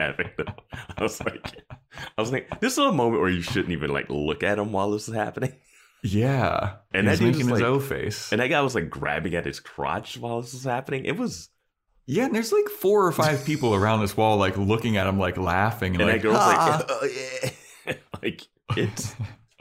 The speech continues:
Speaker 1: it's just weird.
Speaker 2: This episode's fucking weird, dude. <laughs> I gotta say, like,
Speaker 1: Remember you said, Oh, we're gonna, like, ratchet up to, for the end game 'cause it's
Speaker 2: Yeah,
Speaker 1: not
Speaker 2: no.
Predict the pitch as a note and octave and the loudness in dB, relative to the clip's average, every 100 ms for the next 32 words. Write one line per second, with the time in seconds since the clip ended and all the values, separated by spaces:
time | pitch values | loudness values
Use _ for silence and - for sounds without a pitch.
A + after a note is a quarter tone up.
0 | _ _ _ _ - _ - - D4 D#4+ | _ _ _ _ -20 _ -8 -4 0 0
1 | A3+ A2+ E2 F2+ E2+ - - _ _ - | -2 -4 -2 0 0 -2 -8 _ _ 0
2 | - - - B2+ C3 C#3+ B2 A#2+ A#2 - | 2 2 0 0 2 0 2 2 2 -2
3 | - - - - G2+ G#2 G2 F2 E2 D#2+ | -6 -10 -10 -2 -2 0 0 0 0 0
4 | D#2+ D#2 E2 C#2 C#2+ - - _ _ C3+ | 0 -2 -6 -8 -6 -8 -10 _ _ -4
5 | - - - - - - - - - - | -4 -8 -14 -14 -16 -20 -20 -18 -16 -4
6 | - G#3+ C#4 - F3+ E3+ B2+ A2 A#2+ C3+ | -2 2 2 2 2 2 4 2 2 2
7 | E3 G#3+ E3 G#3 F3+ D3 B2 A2+ F#2 F#2+ | 2 2 2 2 2 2 2 4 4 2
8 | G#2 G2 E2+ D2+ C#2+ - D#2 D#2+ D2+ - | 2 2 2 0 -2 -10 -4 0 0 -2
9 | C#2+ D2 C#2+ - - - - - C#2+ - | -4 -4 -4 -10 -10 -14 -12 -8 -6 -4
10 | D2+ D#2+ C#2+ C#2 B1+ D2 C#2+ C#3 F#3 F3 | -2 -2 -2 -6 -6 -4 -2 2 2 2
11 | B2+ F3+ C3+ F2+ | 2 2 0 -2